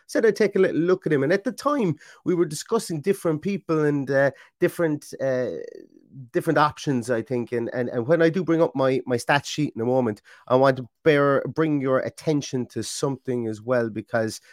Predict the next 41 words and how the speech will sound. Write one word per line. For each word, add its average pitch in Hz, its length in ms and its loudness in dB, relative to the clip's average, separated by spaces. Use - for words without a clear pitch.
um, 120 300 2
it 123 140 -6
turns 135 400 -2
out 131 220 0
that, 120 260 -2
um, 110 520 -2
that - 140 -4
one 123 200 2
of 117 280 -4
the 113 80 -6
numbers 113 640 -4
that 107 200 -4
my 107 480 -4
statistical, 104 1160 -8
uh, 98 600 0
the, 110 100 0
wh-, 120 300 2
where 123 180 4
I - 20 0
go 131 160 4
to 127 140 -2
for 110 160 -2
statistics 123 580 -6
on 104 100 -4
F 120 220 -2
B 127 160 -6
ref 107 180 -4
had 123 240 -6
not 123 220 -4
been 104 160 -10
updated. 107 400 -6
And 98 160 -10
it's - 160 -14
a 123 60 -6
really 123 340 -6
interesting 127 420 -6
number. 127 260 -4
And 117 120 -2
it's - 160 -6
a 117 60 -2
number 160 460 0